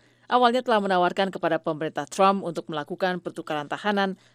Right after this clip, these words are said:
pada Oktober dua ribu delapan belas, tetapi tidak mendapat tanggapan.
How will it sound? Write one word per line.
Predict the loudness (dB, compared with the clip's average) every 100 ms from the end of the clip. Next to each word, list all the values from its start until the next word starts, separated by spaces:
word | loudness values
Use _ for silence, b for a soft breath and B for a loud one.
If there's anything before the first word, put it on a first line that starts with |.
| b
pada | 4 4
Oktober | 4 0 0 -2 -2
dua | -2 -2
ribu | -2 -6
delapan | -4 -4 -6 4
belas, | 4 4 -2 -14 b b
tetapi | -4 -4 -4
tidak | -2 0
mendapat | 0 -2 -2 -4
tanggapan. | -4 -8 -6 -10 -8 -10 -10 -20